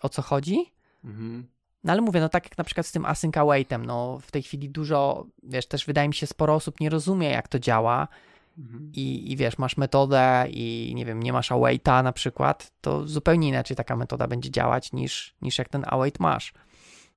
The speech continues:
Speaker 2: Mhm.
Speaker 1: E, i, i po prostu, no, takie wyłapanie rzeczy, bo wiesz,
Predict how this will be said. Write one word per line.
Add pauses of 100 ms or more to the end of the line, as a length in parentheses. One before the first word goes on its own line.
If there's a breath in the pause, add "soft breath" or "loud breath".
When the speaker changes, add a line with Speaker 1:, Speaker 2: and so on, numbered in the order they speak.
(180)
Speaker 2:
Mhm.
Speaker 1:
E,
i,
i
po
prostu,
no,
takie
wyłapanie (340 loud breath)
rzeczy,
bo
wiesz,